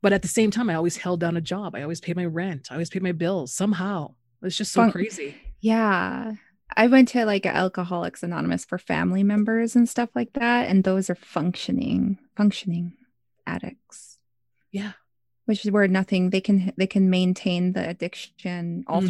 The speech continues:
Speaker 2: throughout the day and
Speaker 1: And
Speaker 2: the
Speaker 1: I made it,
Speaker 2: job. And
Speaker 1: I was like, "I'm just gonna go party this weekend." Meanwhile,
Speaker 2: <laughs>
Speaker 1: like, it's totally self-destructive. But I had this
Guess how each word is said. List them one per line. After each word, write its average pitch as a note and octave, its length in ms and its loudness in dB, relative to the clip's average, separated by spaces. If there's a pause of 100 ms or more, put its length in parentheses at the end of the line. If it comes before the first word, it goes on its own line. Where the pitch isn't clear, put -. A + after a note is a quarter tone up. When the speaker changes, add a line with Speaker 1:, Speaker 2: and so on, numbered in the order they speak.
Speaker 2:
throughout G3 300 -2
the F3+ 100 -4
day E3+ 500 -4
and G3+ 160 6
Speaker 1:
And G3+ 80 8
Speaker 2:
the G#3 60 6
Speaker 1:
I - 0 -
made - 40 4
it, G#3+ 40 -2
Speaker 2:
job. E3+ 480 0
And G3+ 180 -4 (300)
Speaker 1:
I - 20 -6
was F3 120 -6
like, F3+ 160 -4
"I'm E4 120 0
just C4+ 160 0
gonna G#3 160 0
go G3+ 140 2
party D4+ 400 0
this F3+ 200 0
weekend." E3+ 400 -2
Meanwhile, E3+ 800 6
Speaker 2:
<laughs> E3 80 -4
Speaker 1:
like, D3+ 220 -4
it's F3+ 400 -6 (680)
totally G#3+ 720 0
self-destructive. - 1120 -6 (560)
But F3 100 -2
I E3+ 140 2
had F3 300 -4
this E3 240 -4